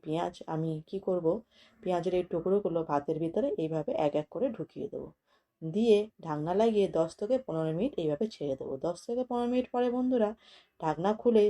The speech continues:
পেঁয়াজগুলো আমি বাইরে বার করে নেবো। তাহলে দেখবে বন্ধুরা কিন্তু যে ভাত জ্বলে গেলে ভাতে যে গন্ধটা হয়, সেই গন্ধটা কিন্তু সম্পূর্ণ পেঁয়াজ টেনে নিচ্ছে। এইভাবে কিন্তু অনেক সময় কুকারেও যে ভাতটা জ্বলে যায়, এই সেম প্রসেসে কিন্তু কুকারের ভাতটা তোমরা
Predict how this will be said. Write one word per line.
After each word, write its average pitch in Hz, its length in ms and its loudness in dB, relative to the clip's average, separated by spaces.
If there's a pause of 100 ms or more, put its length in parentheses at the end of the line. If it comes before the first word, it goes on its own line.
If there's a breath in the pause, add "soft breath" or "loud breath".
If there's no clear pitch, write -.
পেঁয়াজগুলো 170 520 0
আমি 214 180 0
বাইরে 147 240 0
বার 139 200 -2
করে 139 180 -8
নেবো। 139 220 -6
তাহলে 208 220 4
দেখবে 226 320 4
বন্ধুরা 226 360 2
কিন্তু 226 340 -2 (640 soft breath)
যে 160 220 2
ভাত 170 360 4
জ্বলে 214 260 6
গেলে 220 200 4
ভাতে 160 300 -2
যে 208 140 4
গন্ধটা 170 480 -2
হয়, 226 320 2
সেই 175 220 -6
গন্ধটা 156 420 -4
কিন্তু 220 260 -2
সম্পূর্ণ 180 460 -6 (140)
পেঁয়াজ 196 360 -2
টেনে 147 240 -2
নিচ্ছে। - 360 -10 (680 loud breath)
এইভাবে 269 320 8
কিন্তু 285 260 -2
অনেক 247 160 0
সময় 233 300 -2
কুকারেও 214 540 2
যে 220 140 2
ভাতটা 170 360 -2
জ্বলে 226 220 6
যায়, 196 260 2
এই 175 120 -6
সেম 208 260 -4
প্রসেসে 208 420 -4
কিন্তু 226 320 -2
কুকারের 180 380 -2
ভাতটা 165 280 -2
তোমরা 165 340 0